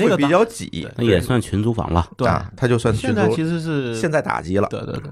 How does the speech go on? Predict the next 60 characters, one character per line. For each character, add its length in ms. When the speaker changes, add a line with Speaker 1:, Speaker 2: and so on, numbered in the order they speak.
Speaker 2:
啊， 260
但 100
是 140
呢， 160
反 200
正 120
它 140
就 100
是 60
利 180
益 40
最 120
大 140
化 200
的 80
把 80
它 120
装 120
修 140
了， 100
Speaker 1:
嗯。 80
嗯。 180
Speaker 2:
就 80
是 80
都 160
分 160
成 180
单 140
间 120
儿。 100
注 180
意， 260
这 120
个 80
单 200
间 100
儿 80
上 300
是 300
有 140
一 120
个 80
密 100
码 140
锁 200
的。 140
Speaker 3:
哎， 140
这 120
个 60
地 100
方 120
有 100
一 80
个 80
小 140
细 200
节， 280
就 120
是， 260
Speaker 2:
嗯。 140